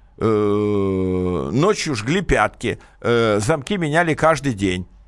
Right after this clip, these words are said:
мили-, э, тогда не получится. А, как правило, э, суд спрашивает:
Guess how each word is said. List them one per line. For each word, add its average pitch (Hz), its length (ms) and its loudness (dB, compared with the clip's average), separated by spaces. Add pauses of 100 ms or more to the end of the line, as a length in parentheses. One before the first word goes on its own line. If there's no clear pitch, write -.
мили-, 139 340 0 (160)
э, 113 400 2
тогда 175 680 2
не 165 140 0
получится. 135 720 -4 (320)
А, 233 380 6
как 226 260 0
правило, 202 800 2
э, 104 300 -8
суд 214 240 -4
спрашивает: 127 760 0